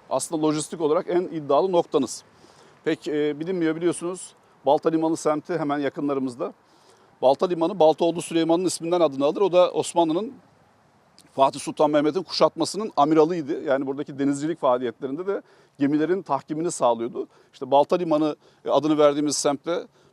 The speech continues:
e, Baltaoğlu Süleyman'ın da Osmanlı'nın fetih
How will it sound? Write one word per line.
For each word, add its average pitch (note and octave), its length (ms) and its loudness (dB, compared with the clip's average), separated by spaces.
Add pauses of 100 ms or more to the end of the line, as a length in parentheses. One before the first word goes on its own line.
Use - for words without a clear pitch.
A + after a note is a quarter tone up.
e, B2+ 300 2
Baltaoğlu C#3+ 400 0
Süleyman'ın D3+ 420 -4
da C#3 200 2 (220)
Osmanlı'nın C#3+ 680 -4 (100)
fetih D#3 280 -8